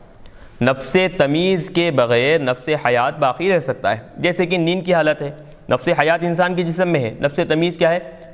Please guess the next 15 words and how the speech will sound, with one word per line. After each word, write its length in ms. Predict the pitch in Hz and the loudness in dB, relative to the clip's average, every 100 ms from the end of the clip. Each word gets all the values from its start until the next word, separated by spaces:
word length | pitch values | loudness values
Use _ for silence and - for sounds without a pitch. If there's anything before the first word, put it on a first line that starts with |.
| - | -2
वहाँ 220 | 117 123 | 2 2
पर 160 | 123 131 | 2 0
उसके, 260 | 131 143 135 | 0 -2 -2
उसके 220 | 131 143 | 0 0
अंदर 180 | 135 139 | 2 0
से 120 | 143 | -2
निकाल 300 | 110 117 117 | 0 0 2
लिया 180 | 131 139 | 2 2
गया 200 | 131 131 | 2 0
है, 100 | 131 - - - | -2 -18 -20 -2
ये 80 | 185 | 0
बाकी 260 | 117 110 117 | 2 0 -2
रह 100 | 107 | -4
सकता 260 | - - | -8 -10
है। 60 | 107 | -12